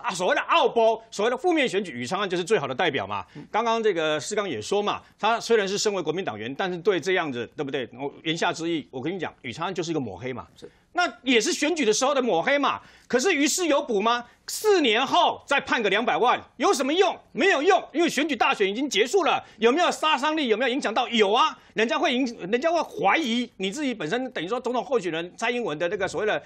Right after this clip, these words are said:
Speaker 1: 人格跟品格就这样被你糟蹋了嘛？赔两百万够吗？两亿、二十亿、两百亿都不够嘛。所以那种状况之下，这件事情从头到尾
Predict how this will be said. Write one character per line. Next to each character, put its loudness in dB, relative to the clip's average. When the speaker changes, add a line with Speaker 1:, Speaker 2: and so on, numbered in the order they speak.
Speaker 1:
人 0
格 0
跟 0
品 -6
格 0
就 -2
这 0
样 -2
被 0
你 0
糟 0
蹋 -2
了 -4
嘛？ -4
赔 2
两 2
百 2
万 2
够 2
吗？ 2
两 0
亿、 -4
二 -2
十 -4
亿、 -4
两 0
百 0
亿 -4
都 0
不 -6
够 0
嘛。 -8
所 -2
以 0
那 4
种 0
状 0
况 0
之 -6
下， 0
这 2
件 2
事 2
情 -2
从 2
头 4
到 4
尾 2